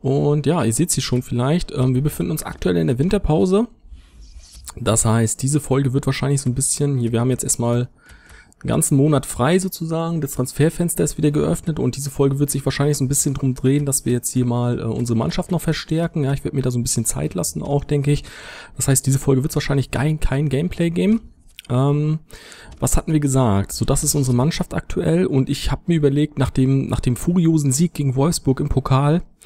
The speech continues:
in der letzten Partie, da haben wir drei zu eins gewonnen. Schaut mal rein, das Spiel war richtig geil, das hat richtig Bock gemacht, also falls ihr es nicht gesehen habt natürlich. Und, ähm, tja, ich hab mir überlegt, ich will doch mal lieber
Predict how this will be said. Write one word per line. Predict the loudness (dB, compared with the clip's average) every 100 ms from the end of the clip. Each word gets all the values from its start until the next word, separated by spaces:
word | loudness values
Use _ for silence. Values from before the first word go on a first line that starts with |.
| -20 -18 -2
in | 2
der | 4
letzten | 2 0 -4
Partie, | -4 -2 0
da |
haben | 0
wir | 0
drei | 0 -2
zu | -2 -4
eins | -2 -4
gewonnen. | -2 0
Schaut | 0 0
mal | 0 0
rein, | 0 0
das |
Spiel | 0 0
war | 0
richtig | 0 -4 -6
geil, | -2 0
das | -2
hat | -4
richtig | -6 -8 -10 -6
Bock | -4
gemacht, | 0 0 0 -4 -8
also | -8 -4
falls | -2 -2
ihr | -4
es |
nicht | -6 -6
gesehen | -4 -2
habt | -2
natürlich. | -4 -2 0 -2 -8 -20 -18 -20 -8
Und, | 0 2 2 0 -2
ähm, | 0 2 2 0 -6 _ -6
tja, | -2 0 -2 -2
ich | -2
hab | 2
mir | 2
überlegt, | 4 2 2
ich | 0
will | 2 0
doch | 0 -2 0
mal | 0
lieber | 2 2 2 2 -2